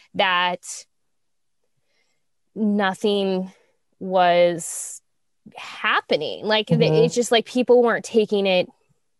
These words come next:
Speaker 1: seriously. And so she was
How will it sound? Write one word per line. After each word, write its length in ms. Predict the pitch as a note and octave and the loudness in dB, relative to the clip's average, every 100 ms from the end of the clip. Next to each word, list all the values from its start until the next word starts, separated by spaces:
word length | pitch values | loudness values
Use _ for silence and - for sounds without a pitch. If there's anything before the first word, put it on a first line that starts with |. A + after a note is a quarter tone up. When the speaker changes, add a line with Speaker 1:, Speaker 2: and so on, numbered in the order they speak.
| _ | _
Speaker 1:
seriously. 1080 | - - F4 G4 C#4 F3 F3+ - C#3 - - | -18 -4 0 2 4 2 0 -10 -10 -12 -10
And 300 | - A3+ A3+ | -4 -2 -2
so 580 | G#3+ B3 A#3 A3+ A3 G#3+ - _ _ _ _ _ _ _ - | 0 2 4 4 2 -2 -6 _ _ _ _ _ _ _ -14
she 260 | - B3 | -4 2
was 540 | B3+ A#3+ A#3 G#3+ G#3+ | 4 4 4 2 -2